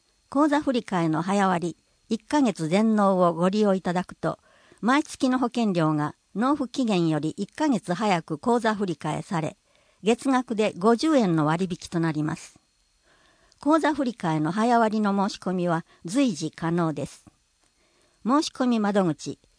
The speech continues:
口座振替を希望する金融機関窓口、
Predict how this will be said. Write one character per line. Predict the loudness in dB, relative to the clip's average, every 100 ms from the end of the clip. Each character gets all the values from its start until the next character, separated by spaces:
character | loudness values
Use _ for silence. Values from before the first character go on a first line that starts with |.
| _
口 | 0 2 2
座 | 2
振 | 0
替 | -2 -2 0 2
を | 0
希 | -2
望 | 0 0
す | -2 -2
る | -4 -2
金 | 0 2
融 | 0 -2
機 | -6
関 | -2 0 0
窓 | 0 0
口、 | -2 -4 -14